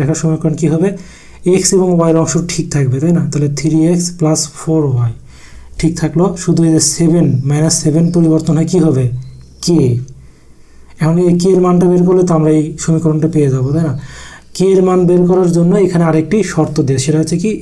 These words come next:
এই বিন্দু থেকে এই রেখাটির দূরত্ব হচ্ছে সেভেন হাফ। তাহলে দেখি প্রশ্ন মতে, প্রশ্ন মতে কি? ওয়ান কমা মাইনাস টু বিন্দু হইতে এই যে এই রেখাটি এক নং রেখার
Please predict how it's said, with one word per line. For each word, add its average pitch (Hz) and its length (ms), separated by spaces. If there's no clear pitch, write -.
এই 170 60
বিন্দু 160 300
থেকে 165 200
এই 156 80
রেখাটির 156 440
দূরত্ব 147 320
হচ্ছে 147 180
সেভেন 156 260
হাফ। 120 140
তাহলে 151 260
দেখি 175 200
প্রশ্ন 175 240
মতে, 139 240
প্রশ্ন 156 200
মতে 160 260
কি? 185 120
ওয়ান 170 200
কমা 175 280
মাইনাস 156 280
টু 185 80
বিন্দু 156 320
হইতে 143 280
এই 147 80
যে 143 60
এই 165 160
রেখাটি 131 380
এক 160 160
নং 170 120
রেখার 160 320